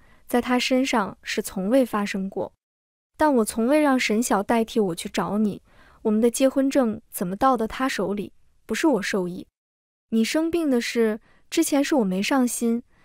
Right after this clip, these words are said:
在这里跟你说一声对不起。我去问了顾医生，你过两天还要继续做一轮手术，让我照顾你，好吗？我听着沈木的话，心情很是沉重。他站在门口未动，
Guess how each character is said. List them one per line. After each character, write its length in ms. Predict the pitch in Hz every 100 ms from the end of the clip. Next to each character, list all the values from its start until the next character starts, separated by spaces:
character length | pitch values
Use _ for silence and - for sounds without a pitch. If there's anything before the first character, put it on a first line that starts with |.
| _
在 120 | -
这 140 | 254 262
里 120 | 202
跟 160 | 240 240
你 80 |
说 260 | 196 - 247
一 40 |
声 200 | 240 233
对 120 | 233 226
不 80 |
起。 360 | 226 - - - _ _ _ _ _ _
我 100 | 226
去 160 | 226 285
问 140 | 302
了 100 | 277
顾 160 | 254 277
医 120 | 262
生， 380 | 269 269 269 277 _ _ _
你 100 | -
过 160 | 220 302
两 220 | 247 190
天 480 | 202 247 240 247 254
还 160 | - 220
要 120 | 220
继 160 | - 269
续 160 | -
做 160 | 226 254
一 60 | 226
轮 140 | 226
手 200 | - 151
术， 340 | - 277 240 - _ _ -
让 180 | 277
我 80 | 220
照 200 | 233 254
顾 140 | 233 190
你， 220 | 170 - _ _ _
好 240 | - 196
吗？ 240 | 214 247 - _ _ _ _ _ _
我 120 | 226
听 200 | 220 302
着 120 | 311
沈 200 | 285 226
木 200 | 185 247
的 120 | 254 214
话， 460 | 220 196 185 - - _ _
心 300 | - 277 277
情 220 | 233 233
很 200 | 233 185
是 140 | -
沉 280 | 226 220 180
重。 240 | 196 196 220 _ _ _ _ _ _
他 180 | - 285
站 180 | 302 269
在 120 | 247
门 180 | 208 220
口 200 | - 180
未 200 | 208 214
动， 320 | - 220 -